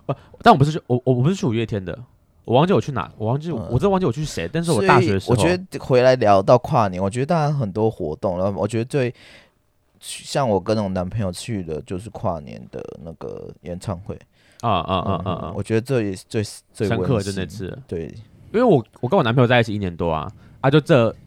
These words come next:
Speaker 1: 去年跟今年，但两次都是在看日出。啊，明年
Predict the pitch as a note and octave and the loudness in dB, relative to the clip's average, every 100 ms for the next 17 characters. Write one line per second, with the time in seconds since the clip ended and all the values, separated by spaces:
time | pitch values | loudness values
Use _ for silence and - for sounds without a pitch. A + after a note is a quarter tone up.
0 | - - C#3 G#2 G#2+ A2+ G2+ F2 - C#3 | -8 -2 -2 -2 -4 -4 -6 -6 -2 -2
1 | A2+ A2 F#2+ F#2+ D3 B2 A#2+ A2+ A#2 G#2 | -2 -6 -6 -6 -2 -2 -2 -2 0 2
2 | F2 - - B2 A#2+ G#2 G#2+ F2+ G#2+ - | 0 -6 -8 -6 -4 -6 -6 -6 -8 -20
3 | - - E3 D#3 C#3 B2 | -20 -6 -4 -4 -2 -2